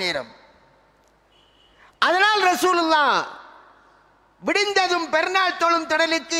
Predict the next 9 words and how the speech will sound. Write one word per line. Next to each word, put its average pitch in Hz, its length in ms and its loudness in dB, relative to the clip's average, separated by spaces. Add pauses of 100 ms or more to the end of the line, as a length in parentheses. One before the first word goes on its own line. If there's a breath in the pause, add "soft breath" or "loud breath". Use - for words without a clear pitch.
எல்லோரும் 330 460 0
வாருங்கள் 302 500 0
என்று 403 240 0 (920)
கட்டளையிட்டார்கள். 202 1000 -4 (1300)
அடுத்த 240 320 -4
நாள் 185 260 -4
காலை 262 320 -2 (680 soft breath)
பெருநாள் 220 500 0
தொழுகை. 160 340 -6